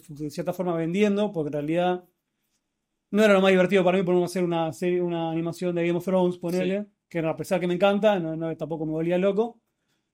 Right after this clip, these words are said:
Speaker 1: Eh, pero tampoco funciona, entonces cuando te estás vendiendo y encima
Speaker 2: Y encima no funciona,
Speaker 1: no
Speaker 2: acá una
Speaker 1: funciona, es como
Speaker 2: crisis.
Speaker 1: la puta madre.
Speaker 2: Sí, sí, sí.
Speaker 1: Y bueno, uno de los últimos intentos,
Speaker 2: Sí.
Speaker 1: que este es el que más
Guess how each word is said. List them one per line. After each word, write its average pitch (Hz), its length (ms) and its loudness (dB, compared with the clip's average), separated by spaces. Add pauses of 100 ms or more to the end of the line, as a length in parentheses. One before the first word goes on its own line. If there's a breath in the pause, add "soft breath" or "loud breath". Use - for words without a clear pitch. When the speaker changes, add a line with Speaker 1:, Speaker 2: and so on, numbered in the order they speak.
(160)
Speaker 1:
Eh, 151 1120 0 (300)
pero 170 180 0
tampoco 190 260 0
funciona, 185 400 4
entonces 180 300 -6
cuando 165 220 -8
te 170 60 -10
estás 214 180 0
vendiendo 196 480 0
y 160 40 -2
encima 196 480 -2
Speaker 2:
Y 135 60 -2
encima 143 260 -2
no 143 100 2
funciona, 156 480 -4
Speaker 1:
no 190 60 6
Speaker 2:
acá 160 140 2
una 208 100 2
Speaker 1:
funciona, 247 440 2
es 127 120 2
como 170 160 -4
Speaker 2:
crisis. 160 40 -4
Speaker 1:
la 156 80 -4
puta 160 180 -6
madre. 160 320 -8 (220)
Speaker 2:
Sí, 147 220 -2
sí, 143 160 -8
sí. 139 180 -10 (240)
Speaker 1:
Y 185 720 -2 (2000)
bueno, 208 260 6
uno 233 260 6
de 214 60 8
los 208 120 2
últimos 214 340 -2
intentos, 220 680 2 (100)
Speaker 2:
Sí. - 260 -10
Speaker 1:
que 202 60 2
este 202 120 2
es 196 100 -2
el 165 100 -2
que 170 120 0
más 202 440 0